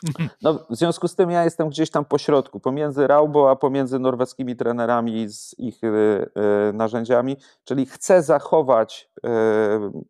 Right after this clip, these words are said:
Speaker 2: siebie jako trenera z dbałością o szczegół i kontakt z człowiekiem, dotykaniem tego człowieka, jednocześnie korzystając z tych narzędzi.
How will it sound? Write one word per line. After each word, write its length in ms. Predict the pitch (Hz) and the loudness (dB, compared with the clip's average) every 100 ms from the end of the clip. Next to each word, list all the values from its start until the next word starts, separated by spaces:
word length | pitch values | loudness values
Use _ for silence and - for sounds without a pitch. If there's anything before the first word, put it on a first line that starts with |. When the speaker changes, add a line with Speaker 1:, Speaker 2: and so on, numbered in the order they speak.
| _ _ - | _ _ -20
Speaker 2:
siebie 440 | - 160 127 127 | 0 2 4 4
jako 240 | 135 123 131 | 2 2 -2
trenera 480 | 131 127 131 117 | 0 0 2 0
z 80 | 110 | -2
dbałością 560 | 110 127 127 131 - 113 | -2 0 2 0 -4 -6
o 40 | |
szczegół 440 | 113 - 123 110 110 | -4 -2 0 0 -4
i 60 | |
kontakt 460 | - 139 131 117 110 | -2 -2 0 -2 -4
z 120 | - | -10
człowiekiem, 500 | - 110 120 117 107 | -4 -2 -2 -4 -4
dotykaniem 580 | 104 117 123 131 120 117 | -2 -4 -4 -2 -2 -4
tego 220 | 120 120 | -4 -6
człowieka, 500 | - 131 127 135 165 | -4 -4 -4 -2 -2
jednocześnie 540 | 147 131 131 139 139 | -4 -4 -6 -6 -8
korzystając 640 | 117 127 117 - 120 117 117 | -6 -6 -6 -4 -4 -4 -10
z 80 | |
tych 200 | - 117 | -14 -10
narzędzi. 520 | 120 110 120 127 156 | -6 -4 -4 -4 -8